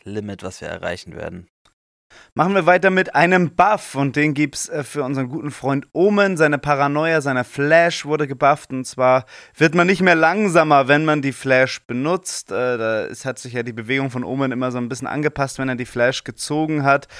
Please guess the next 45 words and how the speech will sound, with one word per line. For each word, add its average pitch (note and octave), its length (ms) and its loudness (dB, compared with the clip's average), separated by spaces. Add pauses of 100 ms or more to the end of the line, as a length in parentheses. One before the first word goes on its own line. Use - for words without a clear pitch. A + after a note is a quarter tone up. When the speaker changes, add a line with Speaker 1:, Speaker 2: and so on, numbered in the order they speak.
(260)
Speaker 2:
Das G3 280 2
passiert F3 380 4
jetzt E3 200 0
nicht E3 220 -4
mehr G3+ 260 2
und E3+ 320 -8 (100)
ja, C3 220 4
es - 300 -12
fühlt - 260 -8
sich, F3 120 -10
glaub D#3+ 220 2
ich, E3+ 160 -4
angenehmer C#3+ 540 4
an, C3+ 340 2
Omen C#3 300 2
jetzt B2+ 180 0
so B2+ 160 -2
zu A#2 180 -10
spielen. G2 440 -16 (100)
Speaker 1:
Ist C4 240 -2
das C#4 160 -6
wirklich B3+ 240 -4
der B3+ 140 2
Change? F3+ 440 0
Ich E3+ 120 -4
dachte, G#3+ 180 0
es D#3+ 140 -6
würde D#3+ 200 0
was B2 120 0
anderes D#3 340 -4
gechanged G#2 540 -6
werden. G2+ 440 -8 (640)
Ich G#3 180 -6
dachte, G3 400 0
also F#3 300 2 (280)
die - 220 -4
englische A3 600 -2
Lesart C#3 1300 0
und D#3 360 -4
auch C3 80 2
die C3+ 160 -10
deutsche C#3 300 0
Lesart G2+ 500 -2
hier, G#2 300 -6
ne, A#2+ 280 -2